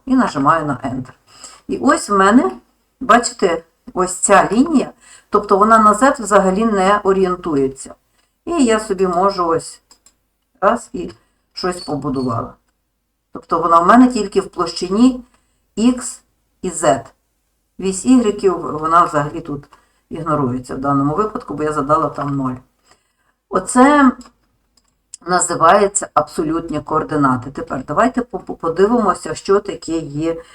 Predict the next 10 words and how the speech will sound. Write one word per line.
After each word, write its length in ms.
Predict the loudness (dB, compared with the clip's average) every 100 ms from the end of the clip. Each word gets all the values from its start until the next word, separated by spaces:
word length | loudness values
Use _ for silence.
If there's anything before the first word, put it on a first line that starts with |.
| _
відносні 600 | -6 -4 0 0 0 -4 -8
координати. 640 | -4 -4 0 -2 -2 -6
Відносні 600 | -4 -2 2 2 2 -2
координати — 720 | 2 0 0 -2 2 2 2 -4
це 140 | -4
коли 360 | -4 -2 2 2
ми, 340 | 2 0 0 -2 _ _ _ -20 _ _ _ _ _ _ _
е, 260 | 2 4 2
будуємо 840 | 0 -4 2 4 4 4 2 0
по, 580 | 0 0 4 6 6 2